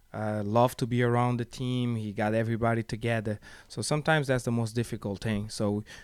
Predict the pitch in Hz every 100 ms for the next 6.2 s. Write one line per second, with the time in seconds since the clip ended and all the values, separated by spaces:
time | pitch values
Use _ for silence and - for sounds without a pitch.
0 | - - 120 135 131 120 117 113 110 110
1 | - 135 123 113 - - - - - -
2 | - 101 104 104 123 - 127 113 113 110
3 | 113 120 131 127 - 123 131 120 110 110
4 | 110 110 110 104 101 113 107 104 117 113
5 | 113 113 110 117 110 110 107 - 127 135
6 | 113